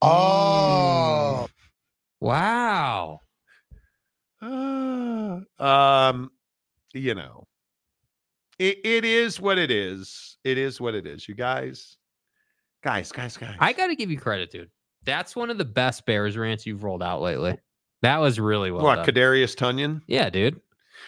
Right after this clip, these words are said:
Speaker 2: What about Kadarius Toney, though, you guys? Jesus.
Speaker 1: How many times are we gonna go through this with Buddy? Like,
Speaker 2: It's amazing. It is amazing to me that Kadarius T-,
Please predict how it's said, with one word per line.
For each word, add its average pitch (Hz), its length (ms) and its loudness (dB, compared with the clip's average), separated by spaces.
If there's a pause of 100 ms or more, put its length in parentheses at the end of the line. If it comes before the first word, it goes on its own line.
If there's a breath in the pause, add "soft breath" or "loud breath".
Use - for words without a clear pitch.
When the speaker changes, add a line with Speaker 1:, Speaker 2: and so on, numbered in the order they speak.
(120 loud breath)
Speaker 2:
What 277 160 6
about 170 360 6
Kadarius 85 540 -8
Toney, 78 320 -12
though, 73 180 -12
you 73 160 -16
guys? 71 560 -16
Jesus. - 800 -6
Speaker 1:
How 330 260 4
many 359 240 -2
times 226 440 -4
are 185 60 -4
we 175 120 -6
gonna 175 180 -4
go 147 220 -4
through 135 160 -6
this 110 180 -4
with 101 140 -4
Buddy? 78 340 -4 (600)
Like, 160 360 2 (500)
Speaker 2:
It's 220 320 6 (120)
amazing. 170 1040 4 (920)
It 196 180 6
is 220 240 4
amazing 170 680 2
to - 120 -8
me 76 300 -10 (1200)
that 165 260 6
Kadarius 185 840 6
T-, - 220 -6